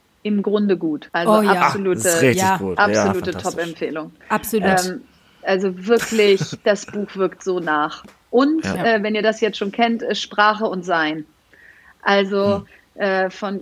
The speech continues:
Speaker 1: von Kübra, das ist, äh, also allein wie sie schreibt, äh, da, da
Speaker 3: Hm.
Speaker 1: kannst du schon sagen, ist eigentlich egal, worüber sie schreibt. Die, die, die Art und Weise, wie sie schreibt, ist schon so toll. Und dann, worüber sie schreibt, macht das Buch dann besonders, äh, toll. Ja, und, äh, dann könnte ich noch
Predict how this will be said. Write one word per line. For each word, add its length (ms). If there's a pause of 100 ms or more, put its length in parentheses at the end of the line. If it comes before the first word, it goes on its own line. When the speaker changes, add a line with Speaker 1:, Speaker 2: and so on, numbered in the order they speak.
(120)
Speaker 1:
von 220
Kübra, 640
das 320
ist, 340
äh, 40 (440)
also 160
allein 600
wie 160
sie 180
schreibt, 640
äh, 80
da, 120
da 120
Speaker 3:
Hm. 120
Speaker 1:
kannst 220
du 60
schon 240
sagen, 380
ist 260
eigentlich 240
egal, 380
worüber 320
sie 140
schreibt. 460 (440)
Die, 180
die, 180
die 180
Art 240
und 160
Weise, 300
wie 120
sie 140
schreibt, 320
ist 120
schon 160
so 100
toll. 280
Und 160
dann, 180
worüber 300
sie 120
schreibt, 340
macht 160
das 120
Buch 220
dann 140
besonders, 540
äh, 340 (220)
toll. 320 (600)
Ja, 200
und, 300
äh, 100
dann 220
könnte 220
ich 80
noch 260